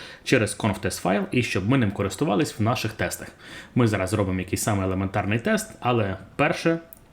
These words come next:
щоб до того дойти, створимо, а, сам драйвер, тобто щоб він нас, він нам повертався. Що ми для цього робимо? Давайте ми повернемося до нашої фікстури,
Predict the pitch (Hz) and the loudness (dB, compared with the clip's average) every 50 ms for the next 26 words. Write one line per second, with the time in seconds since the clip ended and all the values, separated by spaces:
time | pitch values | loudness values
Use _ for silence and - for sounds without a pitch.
0 | - - - - 107 98 - 101 - 107 95 87 90 87 104 110 - - 226 226 | -20 -12 -4 0 0 2 2 2 2 2 0 0 0 0 0 2 2 4 4 4
1 | 220 - - - - - - - - - - - - - - - - - - 104 | 2 0 -6 -18 -20 -20 -20 -20 -20 -20 -20 -20 -20 -20 -20 -18 -14 -6 0 2
2 | 113 143 151 147 143 139 139 135 131 - - - - 92 87 85 - - - - | 2 4 4 4 4 4 4 2 0 -4 -10 -8 -4 -4 -4 -4 -6 -8 -8 -4
3 | - 110 107 107 101 92 101 92 82 82 - - - - 95 - - - - - | 0 0 0 0 0 0 0 -2 -2 -4 -8 -8 -8 -8 -6 -6 -6 -6 -4 -2
4 | 101 117 156 151 117 117 - - - 143 - 107 110 110 107 110 110 110 95 92 | 2 2 2 4 2 0 -2 -4 -8 -6 -2 2 2 4 4 2 0 0 -2 -4
5 | 92 87 - - - - - - - - - - - - - - - - - - | -4 -4 -6 -6 -6 -8 -10 -10 -12 -16 -20 -20 -20 -20 -20 -20 -20 -20 -20 -20
6 | - - - - - - 277 302 302 208 156 - - 131 117 101 - - - - | -20 -18 -8 -2 0 2 4 4 4 4 4 4 2 2 2 0 -2 -4 -12 -18
7 | - - - - - - - - - - - - - - - - - - 95 101 | -20 -20 -20 -20 -20 -20 -20 -20 -20 -20 -20 -20 -20 -20 -20 -12 -6 -4 -2 0
8 | 117 120 123 - 110 101 98 120 175 240 233 - - 107 104 107 107 104 104 107 | 2 2 2 2 2 0 2 2 2 2 0 0 0 0 2 0 0 0 0 -2
9 | - - 92 90 87 98 113 107 101 98 92 90 - 107 107 104 101 - - 95 | -2 -2 -4 -4 -6 -6 -4 -2 0 0 -2 -2 -2 0 0 0 0 -2 -4 -6
10 | 90 - 98 - - - - 90 - 160 | -4 -6 -6 -8 -6 -6 -6 -4 -2 -4